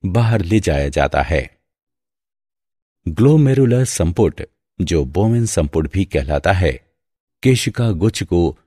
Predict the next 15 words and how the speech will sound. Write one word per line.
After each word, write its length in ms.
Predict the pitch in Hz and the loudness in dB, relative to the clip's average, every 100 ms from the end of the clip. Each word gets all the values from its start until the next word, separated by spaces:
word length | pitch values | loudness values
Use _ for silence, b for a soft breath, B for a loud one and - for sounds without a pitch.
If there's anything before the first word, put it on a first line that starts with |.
| _ - | _ -2
आच्छादित 580 | 95 - 120 104 92 - | -2 0 -2 0 -2 -2
करता 300 | 76 - 76 | -2 0 0
है 360 | 80 60 - _ _ _ _ | 0 -2 -8 _ _ _ _
और 300 | 73 76 73 | -2 0 -2
दो 260 | 65 - 131 | -4 0 0
परतों 380 | - 117 - 120 | 2 -4 0 0
का 200 | - 71 | 2 0
बना 280 | 62 85 67 | 2 0 0
होता 300 | 76 69 71 | -4 -4 -2
है। 380 | 82 67 - _ _ _ _ _ _ _ _ _ _ _ _ _ _ | -2 -4 -6 _ _ _ _ _ _ _ _ _ _ _ _ _ _
ग्लोमेरुलर 800 | 85 101 151 143 113 127 113 113 | 0 4 4 4 2 2 2 0
कोशिकाओं 640 | - 85 78 80 85 95 101 | -2 -2 -2 -2 0 0 0
को 320 | 85 71 - _ _ - | 0 0 -2 _ _ -8
घेरने 480 | 73 98 123 120 113 | -6 0 0 2 2
वाली 400 | 78 76 73 | 2 0 0